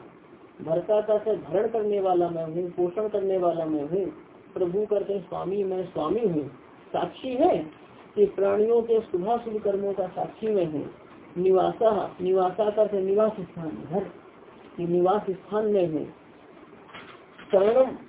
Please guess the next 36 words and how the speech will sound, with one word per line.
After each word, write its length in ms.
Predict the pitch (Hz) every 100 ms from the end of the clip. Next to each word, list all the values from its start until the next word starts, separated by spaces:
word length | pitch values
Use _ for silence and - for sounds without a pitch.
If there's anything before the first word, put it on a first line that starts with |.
| - -
यहाँ 180 | 185 185
शरण 340 | - 202 220 214
कर्म 260 | 220 208
किया 280 | 208 214 196
है 120 | 202 185
भाष्यकार 460 | 170 - 190 196
भगवान 420 | 175 170 170 175
ने 280 | 196 294 180 175 - - -
कि 400 | 196 190 233 214 - - - -
शरण 280 | 202 214 220
में 180 | 220 214
आए 280 | - 208 220
हुए 220 | 196 202
लोगों 320 | 196 190 202
की 180 | 208 208 -
पीड़ा 280 | 202 202 208
का 200 | 202 202
हरण 240 | 165 170 170
करने 280 | 170 165 160
वाला 220 | 151 143
मैं 160 | 143 139
हूँ, 200 | 156 - - - - - - - -
अपने 260 | 160 185 175
भक्तों 340 | 151 - 190
की 140 | 185 180
पीड़ा 300 | 180 175 190
का 160 | 190
हरण 200 | 156 165 175
करने 260 | 175 170
वाला 320 | 165 165 254 - -
मैं 260 | 156 160 151
हूँ। 260 | 175 196 180 - - - - 180
और 100 | 175
सुहृत 420 | - 208 302 311
हूँ 120 | 208
मैं। 160 | 170